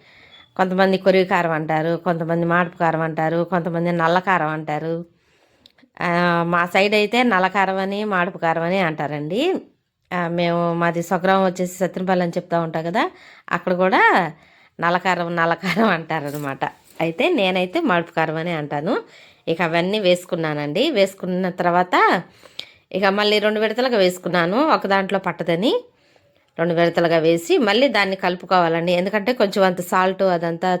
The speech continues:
చూసుకోవాలి కదా, కారం ఎలా ఉంది, సాల్ట్ ఎలా ఉంది అనేది. ఇక కొంచెం అంత చెక్ చేసుకొని ఉప్పు సరిపోయిందా లేదా ఇప్పుడు వేసుకుంటే కరెక్ట్గా సరిపోయిద్ది అనమాట.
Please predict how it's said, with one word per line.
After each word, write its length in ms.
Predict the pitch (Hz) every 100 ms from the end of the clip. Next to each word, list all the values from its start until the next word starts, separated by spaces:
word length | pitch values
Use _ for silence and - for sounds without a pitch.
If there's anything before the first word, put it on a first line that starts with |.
| 180
చూసుకోవాలి 460 | 180 - 165 139 143
కదా, 300 | 151 254 427 - - - _ _
కారం 400 | 190 180 175 175
ఎలా 260 | 170 160 156
ఉంది, 320 | 156 160 160
సాల్ట్ 380 | 160 160 160 160
ఎలా 240 | 151 156
ఉంది 180 | 147 143
అనేది. 440 | 139 147 277 427 _ _ _ _ _ _ _ _ _ _ _ _ _ _ _ -
ఇక 180 | 202 190
కొంచెం 300 | 214 214 226
అంత 300 | 220 220 240
చెక్ 180 | 226
చేసుకొని 540 | 247 240 240 233 330 415
ఉప్పు 220 | 233 226
సరిపోయిందా 480 | 240 202 202 196 190
లేదా 260 | 185 190
ఇప్పుడు 340 | 349 247 - 226
వేసుకుంటే 840 | 208 220 - 196 190 480 302 151 - _ _ _ _
కరెక్ట్గా 420 | 202 - - 202
సరిపోయిద్ది 500 | 247 190 160 165 156
అనమాట. 300 | 151 151 147